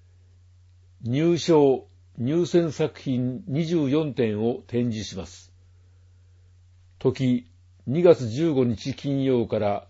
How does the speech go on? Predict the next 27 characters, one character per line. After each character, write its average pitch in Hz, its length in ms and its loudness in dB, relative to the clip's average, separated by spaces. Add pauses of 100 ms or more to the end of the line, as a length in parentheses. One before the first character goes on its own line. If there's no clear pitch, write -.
二 147 200 -4
十 147 320 0
一 123 220 -6
日 123 380 -4
木 104 280 -6
曜。 98 320 0 (1400)
と 123 140 -2
こ 139 120 4
ろ、 117 300 2 (460)
三 151 400 0
条 160 240 2
市 - 200 -4
役 147 180 2
所 113 320 -2 (180)
三 143 400 -2
条 139 240 0
庁 110 280 -2
舎。 - 200 -16 (1400)
問 147 200 2
い 156 40 6
合 151 60 6
わ 139 80 2
せ 127 100 -8
先、 117 440 -2 (800)
信 - 220 -10
濃 156 240 2
川 131 340 4